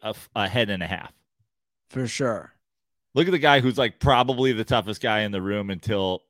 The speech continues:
Speaker 1: Russell Westbrook walks in. And Russell Westbrook's like, "Dude, I will fucking end you."
Speaker 2: Is that woman holding a baby in the back left?
Speaker 1: With the orange pants?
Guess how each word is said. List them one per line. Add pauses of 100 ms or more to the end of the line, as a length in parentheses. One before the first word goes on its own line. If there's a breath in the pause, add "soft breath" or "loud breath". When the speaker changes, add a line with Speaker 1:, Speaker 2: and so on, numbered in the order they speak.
(160)
Speaker 1:
Russell
Westbrook
walks
in.
And
Russell
Westbrook's
like,
"Dude,
I
will (200)
fucking
end
you." (760)
Speaker 2:
Is
that (160)
woman
holding
a
baby
in
the
back
left? (2250)
Speaker 1:
With
the
orange
pants?